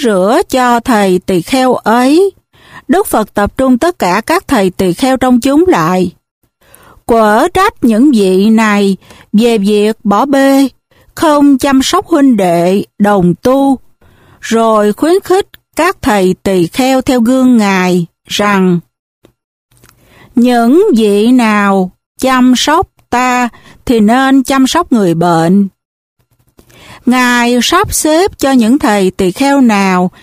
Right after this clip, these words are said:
chăm sóc người bệnh được ưu ái hơn về thức ăn để khuyến khích các vị ấy tận tụy trong công việc chăm sóc người bệnh và giúp họ vơi bớt sự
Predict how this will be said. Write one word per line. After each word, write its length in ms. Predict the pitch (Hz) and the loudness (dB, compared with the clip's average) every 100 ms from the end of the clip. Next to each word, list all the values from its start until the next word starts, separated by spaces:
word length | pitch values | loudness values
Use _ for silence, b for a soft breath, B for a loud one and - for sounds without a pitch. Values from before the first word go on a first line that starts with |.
| b | b
chăm 240 | - 262 262 | -4 0 0
sóc 240 | 349 359 | -2 0
người 160 | 233 180 | 0 0
bệnh 480 | 180 175 170 202 208 B B B B | 0 0 2 0 -2 B B B B
được 420 | 208 208 214 - - | -2 0 -4 -8 -4
ưu 400 | 240 269 262 247 | -2 0 0 0
ái 400 | - 214 247 330 427 | -2 -2 0 0 -2
hơn 460 | - 285 285 294 269 b b b - | -2 0 2 2 0 b b b -2
về 400 | 214 208 196 190 | 0 0 0 0
thức 220 | 302 - | -2 -2
ăn 360 | - 254 269 254 b b b b | -2 2 2 0 b b b b
để 160 | 208 | -2
khuyến 200 | 226 320 | 0 0
khích 240 | 370 381 - | 0 -2 -2
các 220 | - - | -6 -2
vị 400 | 202 175 175 196 | 0 2 0 0
ấy 400 | - 226 269 349 - | 0 0 2 0 0
tận 300 | 202 190 208 | 0 0 0
tụy 500 | - 202 190 202 226 B B B - | -2 -2 0 0 -2 B B B -4
trong 400 | 254 254 247 240 | -2 2 2 2
công 260 | 254 240 | 0 0
việc 300 | 202 190 185 - - | 0 0 -2 -4 -6
chăm 240 | 240 233 | -2 0
sóc 280 | 226 302 - | 0 -2 -2
người 140 | 214 | -2
bệnh 440 | 175 175 165 185 196 B B B - | 0 0 0 0 0 B B B -2
và 420 | 233 233 226 226 - | 0 0 0 -2 -2
giúp 220 | 233 392 - | -2 -2 -4
họ 580 | - - 202 190 190 208 B B B | -8 -2 0 2 0 -2 B B B
vơi 300 | 208 277 262 | 0 2 2
bớt 260 | 294 415 | 0 -2
sự 220 | - 185 | -2 -2